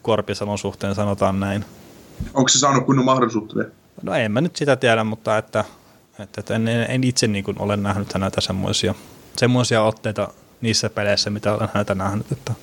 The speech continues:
Speaker 1: olisin myyty, mutta täytyy kyllä sanoa, että tää maalivahtipeli ei oo semmonen, mistä mä niinku ymmärrän tuon taivaallista, ja välillä tuntuu, että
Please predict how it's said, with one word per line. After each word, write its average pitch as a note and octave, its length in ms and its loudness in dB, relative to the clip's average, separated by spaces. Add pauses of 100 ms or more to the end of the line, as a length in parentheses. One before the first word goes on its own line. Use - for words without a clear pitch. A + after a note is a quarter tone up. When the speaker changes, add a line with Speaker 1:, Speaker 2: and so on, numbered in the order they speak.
(140)
Speaker 1:
olisin A2+ 300 4
myyty, A2+ 320 4
mutta B2 320 2 (880)
täytyy C3 240 4
kyllä B2+ 120 6
sanoa, A#2 200 4
että A2 140 0
tää A2 140 4
maalivahtipeli G#2 680 2
ei G2 120 0
oo G#2 60 0
semmonen, F#2+ 400 -2
mistä G2 220 -6
mä - 40 -4
niinku G2 220 -2
ymmärrän F#2+ 300 -2 (320)
tuon F#2+ 200 2
taivaallista, G2+ 640 2
ja - 100 -2 (640)
välillä G2+ 260 4
tuntuu, G2+ 400 2
että G2+ 300 0